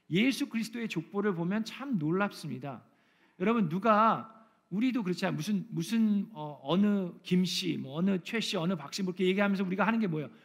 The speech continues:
우리 조상들이 중에 좀 잘 나갔던 분들, 어, 그런 분들을 이름을 얘기하지 않나요? 근데 예수님의 족보를 보면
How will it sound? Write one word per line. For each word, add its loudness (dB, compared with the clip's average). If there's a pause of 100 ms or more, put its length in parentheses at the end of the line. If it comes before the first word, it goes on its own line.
(160)
우리 0 (260)
조상들이 4
중에 2 (320)
좀 -4
잘 -2
나갔던 4
분들, 0 (400)
어, -10
그런 4
분들을 2
이름을 0
얘기하지 4
않나요? -4 (760)
근데 0
예수님의 4
족보를 -2
보면 2